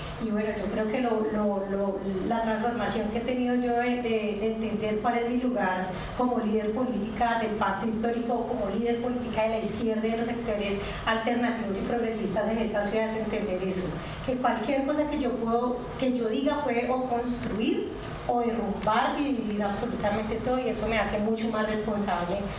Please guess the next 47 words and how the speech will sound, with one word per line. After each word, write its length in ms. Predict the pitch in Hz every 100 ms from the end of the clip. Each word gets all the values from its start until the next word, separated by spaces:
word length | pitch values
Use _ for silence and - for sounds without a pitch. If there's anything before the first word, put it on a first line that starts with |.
| -
a 100 | 214
la 140 | 202
hora 180 | 180 180
de 160 | 185 190
hablar. 300 | 190 185 170 - - 165
"Ay, 180 | 339 339
es 40 |
que 100 | 349
usted 160 | 349 349
antes 240 | 339 359
gritaba", 480 | 302 262 269 262 -
sí. 300 | - 285 277 - - - - - -
Ya 180 | 240 262
no 140 | 277
lo 120 | 302 320
hago 300 | 330 330 370
porque 220 | 339 311
efectivamente 640 | 277 - 240 240 277 269
he 40 |
entendido 580 | 285 285 294 285 330 320
ese, 180 | 294 285 294 269
ese 160 | 254 254
proceso 540 | 254 269 247 214 220
que 80 | 247
tengo 300 | 247 190 180
que 100 | 247
llevar 400 | 233 233 233 233 - -
como 160 | - 247
mujer 360 | 240 220 202 196
en 100 | 220
la 100 | 233
política, 640 | 214 180 262 277 - 151 - -
y 60 | 240
creo 280 | 220 220 214
que 80 | 220
eso 100 | 233
es 80 | 226
lo 100 | 220
que 100 | 220
hay 140 | 202 190 -
que 220 | 214 202
avanzar 560 | 196 196 180 180 185 175 170 - -
desde 200 | 233 214
estos 240 | - - 214
lugares 320 | 202 196 185
de 80 | 185
representación. 800 | 196 196 185 208 208 208 -